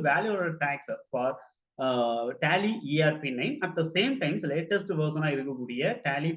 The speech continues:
பிரைம்லயும் இந்த, அ, ஆப்ஷன்ஸ் வந்து எப்படி நம்ம யூஸ் பண்றது அப்படிங்கிறதுக்கான டூ டிஃபரெண்ட்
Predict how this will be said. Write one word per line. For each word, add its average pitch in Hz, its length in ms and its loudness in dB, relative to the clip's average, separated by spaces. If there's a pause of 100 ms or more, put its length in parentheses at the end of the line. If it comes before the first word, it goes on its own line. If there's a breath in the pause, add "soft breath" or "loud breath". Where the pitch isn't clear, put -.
(100)
பிரைம்லயும் 190 640 4 (160)
இந்த, 143 140 2 (680 loud breath)
அ, 143 100 6 (160)
ஆப்ஷன்ஸ் 220 360 2
வந்து 160 200 2
எப்படி 180 240 0
நம்ம 139 240 2
யூஸ் 156 240 -2
பண்றது 131 300 0 (120)
அப்படிங்கிறதுக்கான 127 760 -2 (140)
டூ 262 80 2 (180)
டிஃபரெண்ட் 160 340 0